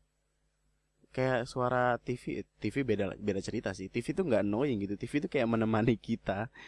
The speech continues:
dalam rumah gitu yang nggak ada siapa-siapa untuk menghilangkan rasa kesepian yang padahal kita pengen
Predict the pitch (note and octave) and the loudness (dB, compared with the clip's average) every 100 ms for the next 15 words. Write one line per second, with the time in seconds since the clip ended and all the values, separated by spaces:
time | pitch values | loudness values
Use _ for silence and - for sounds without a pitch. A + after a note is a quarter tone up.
0 | - - F3 - A2 A2 A2 A#2+ A#2+ G2+ | -18 -18 -18 -2 4 6 6 4 2 2
1 | G2+ B2+ G#2 A2+ A2 G#2 F#2+ G2 G2+ F#2 | -2 0 -2 0 0 0 -2 -2 -2 -4
2 | F#2+ G2 F2+ - B2+ C3 A2+ A2 G#2 A2 | -2 -2 -4 -6 -6 -4 0 2 2 0
3 | G#2+ G#2+ G#2 A2+ G#2+ G#2 G2+ G#2+ - G#2 | 0 0 2 2 2 0 -4 -4 -2 -4
4 | - - G#2+ G#2+ G2+ G2+ A#2 B2+ G#2+ G#2 | -6 -6 -4 0 0 0 -2 -8 -4 -2
5 | G#2 A#2+ A#2 C#3+ - G#2+ G#2 G2+ G2 | 0 0 0 -2 -2 -4 -2 -4 -10